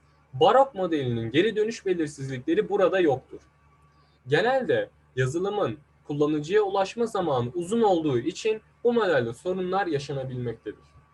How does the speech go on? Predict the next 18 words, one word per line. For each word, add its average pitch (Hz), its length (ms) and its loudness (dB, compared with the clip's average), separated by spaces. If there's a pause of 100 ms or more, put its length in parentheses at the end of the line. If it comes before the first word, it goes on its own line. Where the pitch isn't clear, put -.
(420)
Çoğu 262 280 0
zaman 226 320 -2
gereksinim 190 760 -2 (480)
tanımlamaları 156 1200 0 (300)
kesin 247 440 -6
bir 240 120 -4
şekilde 196 520 -2
netleştirilemez. 156 1200 -4 (540)
Bu 233 80 -2
kesinliğin 196 640 -2
olmaması 156 840 0 (420)
nedeniyle 123 640 -2
hata - 500 2
ancak 214 460 -2
geliştirme 165 600 -2
aşamasına 147 640 -6
gelindiğinde 175 680 -4
anlaşılabilir 131 880 -4